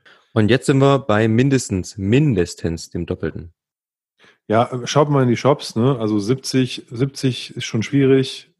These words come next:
Speaker 2: achtzig eher der Standard dafür. Die, die, es ist, es ist für mich eine der schönsten Glas, ich kann, äh, Flasche klingt so despektierlich gegenüber diesem Meisterwerk.
Speaker 1: Flakons.
Speaker 2: Das ist wirklich ein Flakon.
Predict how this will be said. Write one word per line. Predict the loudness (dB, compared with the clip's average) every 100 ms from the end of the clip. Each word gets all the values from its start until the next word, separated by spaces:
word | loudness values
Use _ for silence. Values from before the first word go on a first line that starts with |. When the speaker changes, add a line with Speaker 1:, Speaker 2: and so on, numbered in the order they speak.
| _ _ _ _
Speaker 2:
achtzig | -8 -2 -2 0
eher | 2
der | 2 2
Standard | 0 2 2
dafür. | 0 -4 0 0 0 _ _ _ _ _ _ _ _ _
Die, | -6 -6 -6
die, | -8 -10 -8
es | -6
ist, | -4 -4 -6
es | -10 -10
ist | -8
für | -2
mich | 2 2 0 -4 -16 _ _ _ _ _ _
eine | 0 2 4
der | 4 4 2
schönsten | 0 2 4 2 0 -4 -4 -2 -4 -8 _ _ _ _ _ _
Glas, | 2 4 4 2 -2 -10
ich | -14
kann, | -8 -8
äh, | -6 -10
Flasche | -8 -6 -2 -2
klingt | 0 -2 -2
so | 0 2 0
despektierlich | 0 -4 -4 -6 -2 0 0 -2
gegenüber | -4 -6 -8 -10
diesem | -10 -12 -8
Meisterwerk. | -6 -6 -6 -8 -2
Speaker 1:
Flakons. | -2 0 0 2 0 -4 -10 -6
Speaker 2:
Das | -2
ist | 0 0 -2
wirklich | -4 -4
ein | -4
Flakon. | -2 0 0 -2 -2 -6